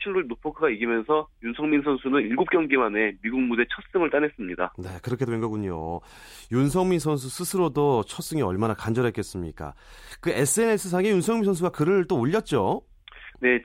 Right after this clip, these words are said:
Speaker 1: 지난 경기에서, 어, 대량 실점을 하면서 부진한, 부진했는데 그 이후에 트위터에 글을 좀 남겼거든요.
Speaker 2: 네.
Speaker 1: 뭐, "힘들지만 하고 싶은 일을 해서 그래도 행복하다." 이런,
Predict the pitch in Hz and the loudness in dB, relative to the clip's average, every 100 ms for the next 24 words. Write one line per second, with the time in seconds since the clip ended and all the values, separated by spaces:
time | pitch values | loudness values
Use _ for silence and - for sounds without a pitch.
0 | - 147 220 214 214 196 180 170 160 131 | -2 0 2 2 0 0 2 2 2 4
1 | 127 127 113 98 95 98 - 110 143 151 | 4 4 2 0 0 -2 -2 0 0 0
2 | 170 160 147 131 135 131 - 110 131 127 | -2 2 2 0 -2 -4 -6 -2 2 2
3 | 117 113 _ - 123 131 120 117 120 143 | 0 -4 _ -16 -4 -2 0 -2 2 2
4 | 110 - - - 180 147 143 147 - 247 | 0 -6 -16 -8 -2 2 4 4 2 -2
5 | 247 240 214 196 - 135 160 151 107 104 | 0 2 4 4 0 0 0 2 0 0
6 | - 113 101 123 160 101 73 - - - | -2 0 2 2 2 0 -4 -14 -20 -4
7 | 107 110 214 220 208 190 175 202 254 - | -2 -2 -2 -2 0 2 2 2 0 -2
8 | - 214 151 143 127 139 147 147 110 143 | -2 -2 2 2 2 2 0 -2 -6 -4
9 | 190 - - 139 120 113 113 | -8 -8 -4 0 0 0 -4